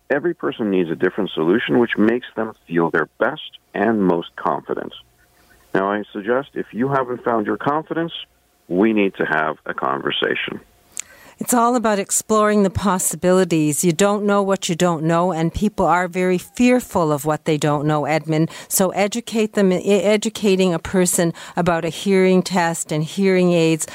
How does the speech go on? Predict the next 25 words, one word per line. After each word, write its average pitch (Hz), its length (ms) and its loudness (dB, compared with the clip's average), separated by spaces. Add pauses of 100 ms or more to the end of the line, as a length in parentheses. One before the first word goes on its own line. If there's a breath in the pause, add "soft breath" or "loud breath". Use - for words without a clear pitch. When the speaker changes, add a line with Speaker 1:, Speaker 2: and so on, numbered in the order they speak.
(200 loud breath)
Speaker 2:
is 190 160 2
part 196 320 0
of 170 140 -4
what 175 240 -2
you 175 60 -2
do, 180 280 4
and 165 120 4
I 160 100 0
think, 202 320 0
uh, 175 180 2 (240 loud breath)
that's - 340 -2
the 185 100 -4
part 196 380 -2
that 185 140 -6
makes 175 400 0
you 165 80 2
special. 175 580 0
You 156 160 -2
take 175 440 -2
the 160 100 0
time 170 560 0 (240 loud breath)
and 156 180 4
you 156 80 4
do 165 320 2
listen. 156 640 0